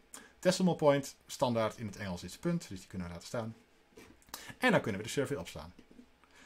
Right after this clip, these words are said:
Hier staan nog veel meer instellingen, maar omdat dit bedoeld is als kort introfilmpje, ga ik die niet allemaal af. Nu hebben we een survey, dan heb je hier links heb je twee, eh,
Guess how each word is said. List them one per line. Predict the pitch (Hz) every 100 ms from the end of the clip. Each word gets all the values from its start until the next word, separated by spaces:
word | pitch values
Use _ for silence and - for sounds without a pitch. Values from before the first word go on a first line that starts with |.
| -
Hier | - 143
staan | 143
nog | 123 -
veel | 135 175
meer | 143
instellingen, | 156 - 156 175 226
maar | - 113 101
omdat | 98 110
dit | 107
bedoeld | 117 170 208
is | 127
als | - -
kort | 107 170
introfilmpje, | 185 170 135 117 185
ga | - -
ik | 92
die | 110
niet | 107 120
allemaal | 151 143
af. | - - _ _ - - _ - - - - - _ _ _ _ _ _ - _ - - - - _ _ _ -
Nu | 220
hebben | 160
we | 110
een | 110
survey, | 208 233 202 180 -
dan | 143 143
heb | 156
je | 123
hier | 123
links | 143 240 -
heb | 135 135
je |
twee, | 139 160 156 151
eh, | - 135